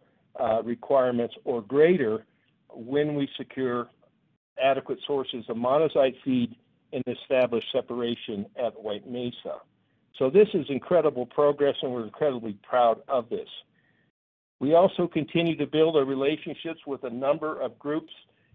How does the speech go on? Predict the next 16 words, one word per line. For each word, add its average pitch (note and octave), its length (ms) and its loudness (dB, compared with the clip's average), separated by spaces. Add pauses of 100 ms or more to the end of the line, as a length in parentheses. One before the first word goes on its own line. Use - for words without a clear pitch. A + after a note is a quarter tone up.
(360)
certainly D3+ 440 -2
Chemours, D3+ 500 4 (800)
Neo, C#3+ 560 4
Hyperion, C3+ 800 -2 (240)
Carester, D3 600 0
and B2 180 -8 (100)
others D3+ 340 4 (140)
that C3 120 0
I'd B2+ 120 2
like C#3+ 260 2
to A#2 80 -6
tell C#3+ 240 4
you C#3+ 140 4
about, D3 400 6
but B2 100 -2
I A2+ 80 -2